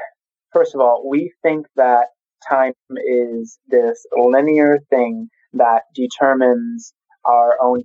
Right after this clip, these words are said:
personal identity. So we're saying, because of what I know, which we call our personal history, th-, this is what my personal history is, what I know about me.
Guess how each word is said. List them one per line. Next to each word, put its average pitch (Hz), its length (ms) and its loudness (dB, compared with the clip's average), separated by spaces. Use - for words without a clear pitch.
personal 117 560 -2
identity. 113 600 -4
So - 200 -2
we're 143 140 2
saying, 131 400 -4
because 160 300 0
of 165 120 2
what 139 180 2
I 123 200 2
know, 117 580 0
which 127 180 -6
we 123 80 -12
call 127 160 0
our 113 160 -2
personal 123 300 -6
history, 107 560 -4
th-, 147 120 2
this 156 200 0
is 160 140 -2
what 147 120 -2
my 147 200 2
personal 160 340 0
history 143 240 -2
is, 113 80 -4
what 135 220 2
I 139 100 2
know 131 220 4
about 117 300 0
me. - 260 -10